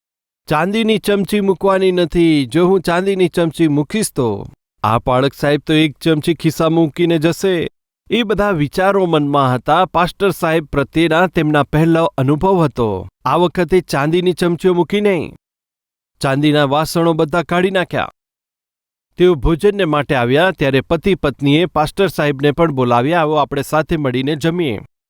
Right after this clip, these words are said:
હવે પાસ્ટર સાહેબની આદત શું હતી કે જ્યારે ભોજન કરવાનું હોય ત્યારે સૌથી પહેલા પરમેશ્વરનું વચન વાંચવાનું છે. બહેન, હા,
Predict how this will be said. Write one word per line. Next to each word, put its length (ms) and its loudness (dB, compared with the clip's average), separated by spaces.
હવે 180 0
પાસ્ટર 420 -2
સાહેબની 420 -2
આદત 320 2
શું 300 2
હતી 360 0
કે 180 -4
જ્યારે 240 0
ભોજન 420 0
કરવાનું 480 0
હોય 180 2
ત્યારે 220 -2
સૌથી 420 -2
પહેલા 440 0
પરમેશ્વરનું 880 -2
વચન 320 -2
વાંચવાનું 460 -2
છે. 240 -12
બહેન, 520 0
હા, 440 0